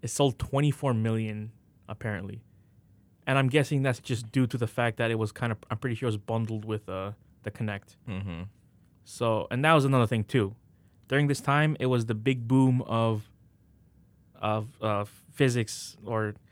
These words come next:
Speaker 1: motion-based games. And Xbox wanted to join in that, but
Speaker 2: No, they did.
Speaker 1: They, yeah, they wanted
Speaker 2: It,
Speaker 1: to, but
Speaker 2: yeah.
Speaker 1: it just
Speaker 2: It just didn't, like, sus-, turn out good success for them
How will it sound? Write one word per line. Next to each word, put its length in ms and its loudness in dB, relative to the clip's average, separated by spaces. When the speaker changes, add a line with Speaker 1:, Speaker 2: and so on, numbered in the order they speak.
Speaker 1:
motion-based 720 2
games. 520 -2
And 200 2
Xbox 500 0
wanted 280 2
to 100 -12
join 240 2
in 160 2
that, 360 -2
but 320 -8
Speaker 2:
No, 100 -4
they 180 -2
did. 440 -4
Speaker 1:
They, 160 -6
yeah, 200 2
they 100 0
wanted 280 0
Speaker 2:
It, 40 -4
Speaker 1:
to, 100 -2
but 160 -8
Speaker 2:
yeah. 220 0
Speaker 1:
it 140 -8
just 280 -12
Speaker 2:
It 160 -6
just 220 0
didn't, 340 -8
like, 320 -10
sus-, 300 -16
turn 220 -4
out 220 -4
good 140 -2
success 400 -6
for 160 -14
them 220 -12